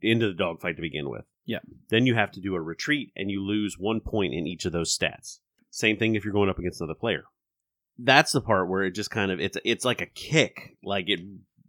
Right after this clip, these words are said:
Speaker 2: Not only can, do you not have an opportunity to try to get a kill after already spending your turn plus the three fuel,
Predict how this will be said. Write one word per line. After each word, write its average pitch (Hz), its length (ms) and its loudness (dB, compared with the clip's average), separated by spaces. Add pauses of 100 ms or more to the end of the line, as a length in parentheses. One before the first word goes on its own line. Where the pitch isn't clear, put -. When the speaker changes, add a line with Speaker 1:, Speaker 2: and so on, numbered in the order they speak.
(640)
Speaker 2:
Not 165 340 4
only 160 320 4
can, 139 380 -2
do 131 80 -2
you 135 160 2
not 135 180 4
have 131 160 4
an 123 60 2
opportunity 123 560 0
to 113 120 -2
try 156 840 0
to 131 220 -2
get 123 800 -2 (880)
a 147 100 2
kill 104 560 0 (460)
after 139 400 6
already 135 440 4
spending 135 460 2
your 120 160 2
turn 143 480 -2
plus 135 380 0
the 131 140 0
three 127 260 0
fuel, 131 580 4